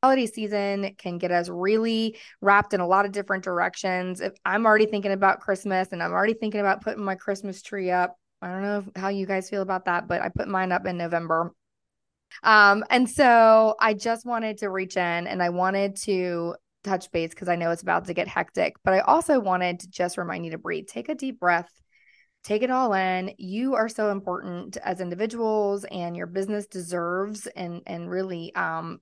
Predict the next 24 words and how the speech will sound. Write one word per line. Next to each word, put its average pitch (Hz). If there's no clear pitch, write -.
demands 175
that -
you 185
take 180
care 170
of 165
yourself 180
so -
that 196
you 185
can 185
be 175
your 170
best 175
version 180
of 170
yourself 170
for -
your -
family 277
and 180
for 180
your 170
business. 185